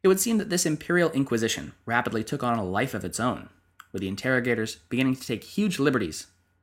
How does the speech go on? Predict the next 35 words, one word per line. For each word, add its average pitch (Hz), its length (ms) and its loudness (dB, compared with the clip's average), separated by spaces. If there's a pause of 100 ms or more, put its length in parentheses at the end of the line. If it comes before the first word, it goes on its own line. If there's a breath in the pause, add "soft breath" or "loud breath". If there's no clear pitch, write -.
with 107 100 -6
the 107 60 -4
free 147 240 0
rein 110 280 0
Ming 95 160 -2
had 95 180 -10
given 113 260 0
them. - 200 -10 (1400)
They 151 60 4
began 175 240 4
falsely 165 360 0
accusing 139 480 0
hundreds 160 420 0
of 139 120 -4
people, - 380 -6 (340)
political 123 520 0 (160 loud breath)
or 110 80 -8
personal 147 440 -2
enemies 131 340 -2
for 73 140 -8
instance, - 540 -8 (340)
of - 80 -10
having 127 240 0
conspired 101 440 -2
against 92 380 -8
the 110 100 -14
throne, 143 480 -2 (720)
and 101 80 -2
would 101 100 0
often 101 280 -2
torture 139 300 -4
the 151 100 2
unfortunates 104 600 -2
to - 160 -12
death 110 260 -2